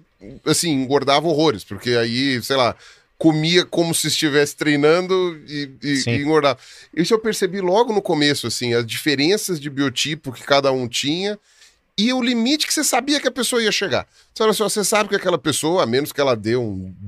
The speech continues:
Speaker 1: duplo twist carpado na vida e vire uma pessoa, sei
Speaker 2: Sim.
Speaker 1: lá, talvez até o chato da coisa, você sabe que a pessoa vai chegar num determinado limite e, e não vai passar daquilo ali, né? Eu demorei muito pra entender até aonde eu iria chegar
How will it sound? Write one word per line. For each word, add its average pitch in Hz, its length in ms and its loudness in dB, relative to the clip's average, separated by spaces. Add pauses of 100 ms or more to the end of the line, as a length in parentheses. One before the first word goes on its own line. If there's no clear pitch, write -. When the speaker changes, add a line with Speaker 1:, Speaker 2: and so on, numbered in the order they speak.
(100)
Speaker 1:
duplo 123 260 -6
twist 120 260 -4
carpado 117 480 0
na 113 120 2
vida 113 360 -4
e 107 120 -4
vire 110 380 -6
uma 98 360 -6 (140)
pessoa, 101 500 -4
sei 110 140 -4
Speaker 2:
Sim. 104 60 2
Speaker 1:
lá, 95 60 -2
talvez 110 340 -2
até 123 220 -2
o 113 100 -2
chato 113 400 -4
da 104 100 -2
coisa, 165 280 -4 (560)
você 208 120 0
sabe 180 220 2
que - 80 0
a - 20 -10
pessoa 175 320 0
vai 185 120 0
chegar 160 280 2
num 175 140 -2
determinado 135 500 -2
limite 165 640 -4 (180)
e, 160 460 -4 (160)
e 151 80 -6
não 202 160 0
vai 202 100 2
passar 214 300 -2
daquilo 339 260 -4
ali, 127 280 -2 (360)
né? 98 320 -2
Eu 135 120 2
demorei 185 320 2
muito 175 240 -2
pra 233 120 0
entender 175 560 0
até 165 360 -4
aonde 156 320 2
eu 165 120 0
iria 151 360 -4
chegar 127 520 0